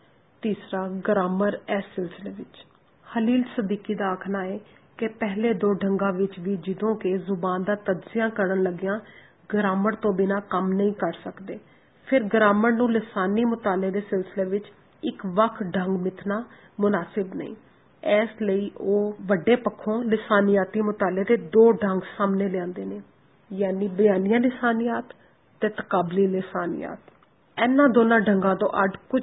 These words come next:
ਮਾਹਰਾਂ ਨੇ ਲਿਸਾਨੀ ਜੁਗਰਾਫੀਏ ਨੂੰ ਵੀ ਇੱਕ ਵੱਖ ਢੰਗ ਮਿਥਿਆ ਹੈ, ਜਿਹਦੇ ਵਿੱਚ ਕਿਸੇ ਲਿਸਾਨੀ ਨਿਜ਼ਾਮ ਜਾਂ ਜ਼ੁਬਾਨ ਦੀਆਂ ਅੱਡੋ ਅੱਡ ਬੋਲੀਆਂ ਤੇ ਇਹਨਾਂ ਦੀ ਸਾਖਤ,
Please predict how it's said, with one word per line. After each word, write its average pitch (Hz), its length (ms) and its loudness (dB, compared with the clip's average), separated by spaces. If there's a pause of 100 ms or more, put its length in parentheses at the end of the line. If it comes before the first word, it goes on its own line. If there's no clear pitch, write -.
ਮਾਹਰਾਂ 202 440 0
ਨੇ 208 140 0
ਲਿਸਾਨੀ 208 560 2
ਜੁਗਰਾਫੀਏ 202 680 0
ਨੂੰ 208 160 2
ਵੀ 202 200 -4
ਇੱਕ 208 240 -8 (120)
ਵੱਖ 208 240 0 (100)
ਢੰਗ 185 180 0
ਮਿਥਿਆ 175 440 -8
ਹੈ, 185 140 -10 (460)
ਜਿਹਦੇ 208 320 0
ਵਿੱਚ 214 220 -2
ਕਿਸੇ 214 400 -2
ਲਿਸਾਨੀ 202 640 0
ਨਿਜ਼ਾਮ 196 500 0 (420)
ਜਾਂ 214 120 4
ਜ਼ੁਬਾਨ 185 460 2
ਦੀਆਂ 208 240 2 (140)
ਅੱਡੋ 196 280 2 (180)
ਅੱਡ 196 140 0 (100)
ਬੋਲੀਆਂ 180 440 0 (380)
ਤੇ - 120 0
ਇਹਨਾਂ 208 280 2
ਦੀ 208 120 2 (180)
ਸਾਖਤ, 196 460 -4